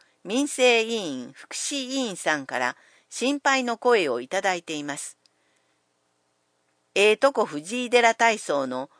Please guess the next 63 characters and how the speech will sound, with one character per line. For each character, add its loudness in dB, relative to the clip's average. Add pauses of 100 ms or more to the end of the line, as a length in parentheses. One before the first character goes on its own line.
(220)
YouTube -2
公 4
式 -10
チ 4
ャ 4
ン -8
ネ -2
ル -8
の -4 (340)
キ -4
ュ 2
ー 8
ア 8
ー 4
ル -2
コ 6
ー 2
ド -2
の -6
周 -4
知 -16
と、 -4 (380)
高 4
齢 6
者 2
へ 2
の -6
操 4
作 0
の -4
フ -2
ォ 6
ロ 6
ー 4
を 2
お -4
願 -2
い -8
し -10
ま -6
す。 -16 (580)
か 6
っ -2
こ -6
五、 4 (800)
危 -8
機 -6
管 4
理 -4
体 4
制 -2
を -2
し -14
っ -20
か 2
り -6
と -2
構 -2
築 -12
に -10
つ -12
い -6
て。 -12